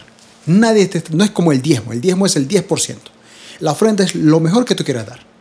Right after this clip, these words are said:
Pero estos mintieron y por eso fallecieron los dos. Quiero que vean, hermanos, esta imagen que están viendo a continuación. Voy a hacer un acercamiento. Como dice en su pantalla,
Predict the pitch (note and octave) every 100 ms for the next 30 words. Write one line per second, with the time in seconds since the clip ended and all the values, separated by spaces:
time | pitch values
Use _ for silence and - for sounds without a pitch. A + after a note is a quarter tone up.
0 | _ _ _ _ _ _ _ _ _ _
1 | _ - B2+ C#3+ D#3 C#3 D3+ A3+ A#3+ G#3
2 | - C#3 C#3 D#3 D#3+ F3 C3+ B2+ A#2 D#3
3 | D3+ A2+ F#2 D#3+ - - - _ _ _
4 | _ _ _ _ - - _ _ _ _
5 | _ - - - - - - E4+ F#4+ A3
6 | F3+ D#3 C3+ D3 D#3+ - - - D#3 -
7 | D#3 D#3+ D3 C3+ - C3 C3+ C3 A2 -
8 | F#2+ G#2+ G#2+ - A#2+ A#2 _ _ _ _
9 | _ _ _ _ _ D#3 F#3+ F#3 E3+ C3
10 | B2+ - G#2 A2 - _ _ _ - _
11 | _ _ _ _ _ _ _ - D#3+ G#3
12 | B3 G3+ F#3+ - C3+ C3+ B2+ A2+ F3 B2
13 | A#2+